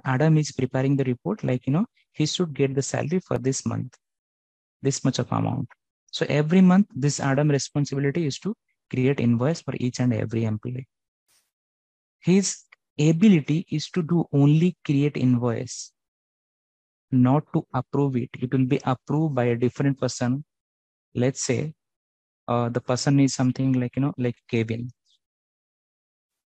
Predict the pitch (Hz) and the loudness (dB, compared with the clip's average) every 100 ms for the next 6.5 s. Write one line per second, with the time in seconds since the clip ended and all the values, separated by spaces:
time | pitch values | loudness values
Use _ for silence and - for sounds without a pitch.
0 | _ - 139 - 147 156 220 202 151 185 | _ -12 -10 -2 0 4 6 6 6 2
1 | - - 131 - 185 185 196 - 135 139 | -4 -8 -8 -2 0 4 2 2 0 2
2 | 139 135 127 123 113 - - - _ _ | 0 -2 -2 -2 -4 -10 -14 -16 _ _
3 | _ _ _ _ _ _ - 139 185 - | _ _ _ _ _ _ -6 -2 -2 0
4 | 180 214 220 165 - 165 185 147 185 254 | 2 2 2 0 2 4 6 6 4 0
5 | _ _ _ _ 147 151 156 170 131 - | _ _ _ _ 0 2 2 2 0 0
6 | 131 123 127 - | 0 0 -4 -10